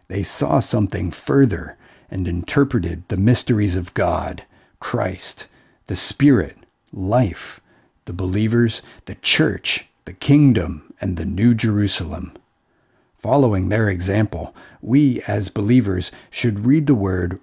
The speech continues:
regularly and thoroughly with understanding,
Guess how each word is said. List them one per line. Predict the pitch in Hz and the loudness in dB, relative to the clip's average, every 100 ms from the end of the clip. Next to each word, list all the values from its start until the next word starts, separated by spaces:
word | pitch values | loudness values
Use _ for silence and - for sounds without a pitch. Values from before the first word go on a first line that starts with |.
| - | -4
regularly | 113 135 131 92 82 78 80 80 - | 0 2 2 2 -4 -8 -12 -16 -8
and | 98 90 | -6 -6
thoroughly | - 151 143 95 80 82 | 2 4 4 2 -4 -8
with | 101 101 - | -4 -6 0
understanding, | 135 147 135 - - 131 131 95 82 | 2 4 4 0 0 2 2 0 -8